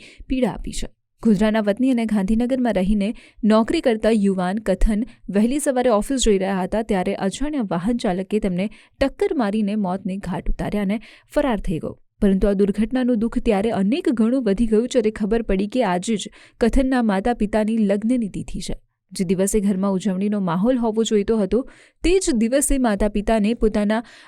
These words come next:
વહાલસોયા દીકરાના મોતના સમાચાર મળ્યા. પરિવારનો આક્રંદ જોઈને પથ્થર દિલ પણ રડી પડે.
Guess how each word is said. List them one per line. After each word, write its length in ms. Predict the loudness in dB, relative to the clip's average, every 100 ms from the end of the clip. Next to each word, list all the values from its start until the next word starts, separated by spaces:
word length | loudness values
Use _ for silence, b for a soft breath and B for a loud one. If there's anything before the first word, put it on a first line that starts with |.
| B
વહાલસોયા 580 | 2 4 4 2 2 2
દીકરાના 500 | 2 2 2 0 0
મોતના 480 | 0 0 2 2 2
સમાચાર 520 | -4 -6 -6 -8 -8
મળ્યા. 220 | -10 -10 _ _ _ -2
પરિવારનો 480 | 0 2 2 2 2
આક્રંદ 380 | 0 0 -2
જોઈને 460 | -2 -2 0 0 -2 B B B
પથ્થર 340 | 0 4 2
દિલ 180 | 2 0
પણ 200 | 0 0
રડી 220 | 0 -2
પડે. 280 | -4 -6 -8